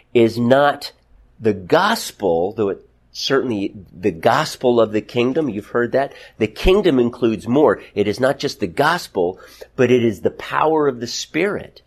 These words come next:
It's miracles. It's living that radical Christian life, that is spirit-empowered life. It's the ministry that takes place that we see in the, the ministry of Jesus.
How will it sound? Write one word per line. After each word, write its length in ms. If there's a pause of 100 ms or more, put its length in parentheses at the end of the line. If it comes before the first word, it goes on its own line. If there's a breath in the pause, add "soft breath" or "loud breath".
(500)
It's 200
miracles. 840 (260 soft breath)
It's 240
living 400
that 180
radical 600
Christian 540
life, 260
that 180
is 160
spirit-empowered 1120
life. 440 (240 loud breath)
It's 240
the 120
ministry 720
that 220
takes 320
place 320
that 160
we 100
see 260
in 120
the, 180
the 140
ministry 540
of 100
Jesus. 640